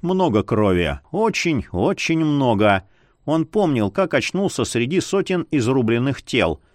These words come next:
совсем ошалевший, потерянный, без памяти.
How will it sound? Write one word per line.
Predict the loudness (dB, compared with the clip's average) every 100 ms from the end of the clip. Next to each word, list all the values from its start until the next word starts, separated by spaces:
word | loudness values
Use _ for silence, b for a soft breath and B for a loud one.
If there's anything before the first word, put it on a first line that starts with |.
| _ _
совсем | -4 -2 0 -2 0
ошалевший, | -2 0 0 2 0 0 0 2
потерянный, | 0 -2 -2 0 2 2 0 0 0
без | 0 -2 -2
памяти. | 0 0 0 0 0 -2